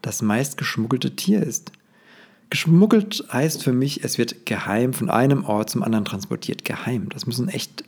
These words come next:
schlechte Schmuggler sein, zum Glück. Je häufiger ich schmuggeln sage, desto seltsamer klingt das Wort schmuggeln. Es klingt so harmlos, wie Schnuddelbuddel baut ein Haus.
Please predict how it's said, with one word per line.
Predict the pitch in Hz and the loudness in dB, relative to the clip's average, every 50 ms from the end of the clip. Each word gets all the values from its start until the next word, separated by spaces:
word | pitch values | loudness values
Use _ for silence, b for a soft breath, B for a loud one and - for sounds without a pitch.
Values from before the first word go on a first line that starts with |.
| _ _ _ - | _ _ _ -10
schlechte | - - - 113 120 123 - - - 143 | -6 -2 0 0 0 -2 -4 -6 -8 -6
Schmuggler | - - - 120 151 147 - 110 104 | -4 -2 -2 -2 -2 -2 -4 -4 -2
sein, | 107 110 104 104 101 98 101 | 0 2 2 2 2 0 -2
zum | - 101 98 - | -4 -4 -4 -4
Glück. | - - 143 - - B B B B B B B B B B B B B B | -4 -4 -4 -6 -10 B B B B B B B B B B B B B B
Je | - 101 92 | -4 0 2
häufiger | 98 120 156 147 - - 107 107 110 | 4 4 2 2 0 0 0 0 0
ich | 113 - - - - - - | 0 -2 -4 -8 -10 -12 -14
schmuggeln | - - - - 123 185 185 135 104 95 | -14 -10 -4 0 2 4 4 4 2 0
sage, | - - 104 101 104 107 110 | 0 0 0 2 2 2 2
desto | 104 104 - 113 - - - - | 0 0 -2 -2 -4 -4 -8 -12
seltsamer | - - 123 120 - - - 131 113 110 - | -6 -4 -2 -2 -2 -4 -4 -4 -4 -6 -6
klingt | - - - 135 143 - - - | -8 -6 -4 -4 -4 -4 -6 -8
das | 107 101 - - | -8 -8 -6 -6
Wort | - - - - - - - | -6 -6 -6 -6 -10 -14 -14
schmuggeln. | - - - - 101 98 101 113 127 - 107 101 110 110 104 98 104 - b b b b b b b b b b b b b _ | -14 -12 -10 -6 -4 -4 -4 -4 -4 -6 -6 -8 -8 -8 -10 -12 -14 -18 b b b b b b b b b b b b b _
Es | - - - | -16 -14 -6
klingt | - - 107 101 | -4 -4 -4 -2
so | 110 95 - | -4 -6 -6
harmlos, | 104 104 123 147 143 101 101 101 - - B B B B B B B _ _ _ _ - | -4 -2 0 0 0 0 -2 -4 -8 -10 B B B B B B B _ _ _ _ -8
wie | - 101 101 101 104 101 101 101 B B B B B B - | -4 0 2 2 2 0 -2 -6 B B B B B B -14
Schnuddelbuddel | - - - 110 117 131 135 131 120 113 110 - 127 123 117 117 113 107 101 | -8 -4 0 2 2 2 4 4 2 2 2 2 0 2 4 4 2 2 2
baut | - - - 107 - | 0 0 -2 0 -2
ein | - - 101 104 101 | -4 -4 -4 -4 -4
Haus. | 113 120 110 101 - - - | -4 -4 -4 -6 -8 -12 -18